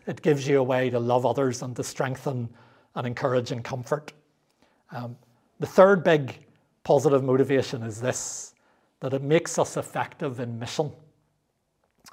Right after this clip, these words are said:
Um, if you're anything like me, we, we often read the book of Acts and we're amazed at the powerful impact that these few Christians had, where, um, God added to their number daily those who were being saved, and they,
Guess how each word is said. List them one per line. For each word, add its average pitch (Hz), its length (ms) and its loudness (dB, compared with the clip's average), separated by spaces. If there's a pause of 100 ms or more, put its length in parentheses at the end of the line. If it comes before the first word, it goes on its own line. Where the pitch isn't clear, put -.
(460)
Um, 123 240 -10 (280)
if - 80 -20
you're 156 100 6
anything 165 200 4
like 131 180 4
me, 135 200 2
we, 131 220 2
we 143 180 -2
often 151 380 4
read 135 220 0
the 135 60 -2
book 131 160 0
of 127 100 -4
Acts - 600 -2 (380)
and 131 180 -8
we're 135 140 4
amazed 139 760 2
at 147 360 0 (440)
the - 80 -8
powerful 143 480 4
impact 135 460 -4
that - 160 -14
these 135 280 -4
few 131 320 -4
Christians 131 600 -6
had, 131 380 -6
where, 127 360 -2 (440)
um, 123 300 -4 (340)
God 139 240 6
added 131 260 6
to 151 80 -2
their 127 140 0
number 123 300 -2
daily 131 360 -2
those 127 260 -4
who 139 100 -4
were 127 100 -2
being 123 240 -4
saved, 131 540 -2
and 120 320 -6 (320)
they, 123 280 -6